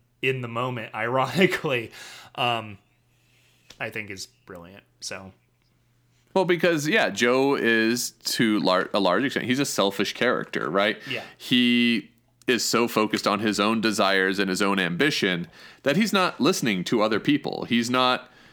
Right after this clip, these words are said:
Speaker 2: he's not jamming. He's not grooving with the people around him, to keep the music metaphors going.
Speaker 1: Yeah.
Speaker 2: Um,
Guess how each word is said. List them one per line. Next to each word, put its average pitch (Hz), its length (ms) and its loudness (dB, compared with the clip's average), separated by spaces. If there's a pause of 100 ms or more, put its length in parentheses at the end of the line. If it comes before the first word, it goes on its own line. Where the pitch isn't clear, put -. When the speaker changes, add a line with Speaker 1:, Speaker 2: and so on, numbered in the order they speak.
(160)
Speaker 2:
he's 127 180 0
not 135 220 0
jamming. 123 520 2
He's 123 200 0
not 127 220 0
grooving 123 560 2
with 107 140 -2
the 110 80 0
people 104 340 0
around 139 400 0
him, 85 340 -6
to - 120 -2
keep - 260 -2
the 95 80 -4
music 104 400 0
metaphors 87 500 -6
going. 87 360 -4 (400)
Speaker 1:
Yeah. 95 360 2
Speaker 2:
Um, 87 140 -4